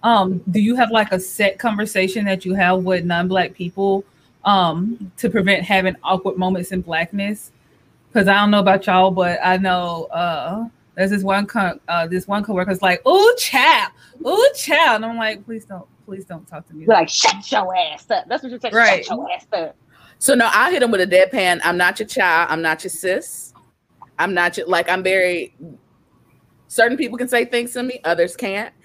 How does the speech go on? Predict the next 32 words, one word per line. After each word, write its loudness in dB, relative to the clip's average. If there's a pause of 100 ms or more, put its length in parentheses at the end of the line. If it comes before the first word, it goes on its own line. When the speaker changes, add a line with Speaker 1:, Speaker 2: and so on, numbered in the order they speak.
(260)
Speaker 3:
And -2
sometimes 2
you -6
don't 2
have -2
to -12
say 0
anything. -4
Sometimes -4
you -10
can -10
just -6
give 0
'em -4
a -2
look. 0 (540)
Um, 2
but 4
other 4
times 0
I've 2
had 2
to -10
deadpan, 2
like, 2 (220)
"Hey, 2 (600)
stop 0
asking -2
to -4
touch -2
my -4
hair. -8